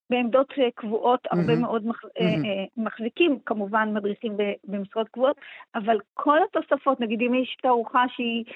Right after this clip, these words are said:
Speaker 1: יותר, אה, ממושכת קהל, אז אתה מגדיל את מחלקת החינוך בהתאם.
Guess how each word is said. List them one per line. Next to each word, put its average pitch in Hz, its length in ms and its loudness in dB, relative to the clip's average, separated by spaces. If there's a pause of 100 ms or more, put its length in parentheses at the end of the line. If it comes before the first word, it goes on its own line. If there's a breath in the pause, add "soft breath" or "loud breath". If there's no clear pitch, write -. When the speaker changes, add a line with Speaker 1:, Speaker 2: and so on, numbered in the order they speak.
(200 loud breath)
Speaker 1:
יותר, 262 460 4
אה, 262 120 6
ממושכת 240 760 0
קהל, 269 300 2
אז 254 120 2
אתה 240 180 0
מגדיל 220 380 0
את 254 100 -2
מחלקת 220 420 -4
החינוך 302 420 -4
בהתאם. 220 520 -4